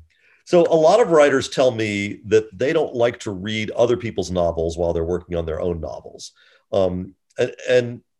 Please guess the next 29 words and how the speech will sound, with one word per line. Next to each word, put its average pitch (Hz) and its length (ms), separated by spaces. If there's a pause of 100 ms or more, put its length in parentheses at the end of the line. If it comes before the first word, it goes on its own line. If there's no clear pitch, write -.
(600)
I'm 123 140
curious 220 280
how 139 80
you 120 120
feel 143 160
about 117 200
that, 131 160
but 117 120
I'm 117 100
also 170 340
curious 127 280
about, 107 280
you 127 100
know, 113 60
you 113 220
were, 143 340 (380)
you 139 100
were 170 100
part 143 220
of 107 80
a 110 60
long 104 600
and, 90 500 (220)
and 90 260
glorious 101 560
tradition 92 500
of 87 460 (880)
British 117 340
mysteries, 87 540